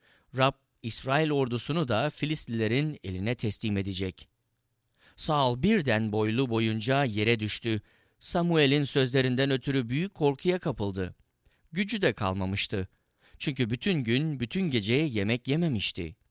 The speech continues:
Kadın Saul'a yaklaştı. Onun büyük şaşkınlık içinde olduğunu görünce, "Bak, kölen sözünü dinledi." dedi.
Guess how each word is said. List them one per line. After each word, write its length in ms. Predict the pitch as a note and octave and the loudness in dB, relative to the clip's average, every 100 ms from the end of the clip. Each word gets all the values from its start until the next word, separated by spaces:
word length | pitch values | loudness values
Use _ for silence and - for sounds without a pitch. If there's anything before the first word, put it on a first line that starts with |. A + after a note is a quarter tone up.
| _ _ _ - - | _ _ _ -20 -4
Kadın 380 | - F3 G#3 G#3 | 0 2 2 0
Saul'a 480 | - A#2+ G#2+ G#2 B2 | 0 2 2 2 2
yaklaştı. 720 | G2 - G2+ G#2 - A#2 A2 _ _ - | 0 -2 -4 -2 0 0 -2 _ _ -6
Onun 340 | E3+ F3+ C3+ | 0 0 0
büyük 240 | B2+ F3 D#3 | 0 0 0
şaşkınlık 580 | D3 A#2+ - C3 D3+ C3+ | -2 -2 -2 -2 -4 -4
içinde 280 | - A#2 | -2 0
olduğunu 420 | A2+ B2 A#2 A#2 A2+ | 0 0 0 -2 2
görünce, 540 | C#3 E3 B2+ A#2 G#2 _ _ _ _ _ | 2 2 2 2 0 _ _ _ _ _
"Bak, 360 | C3 A#2+ - - _ _ | 0 0 -2 -20 _ _
kölen 360 | - G3 F3 D3+ | 0 2 2 0
sözünü 460 | - C#3 B2+ C#3+ | 0 0 2 0
dinledi." 400 | B2+ A#2 A2 A2+ | 0 0 0 0
dedi. 300 | G#2+ G2 G2 | -2 -4 -6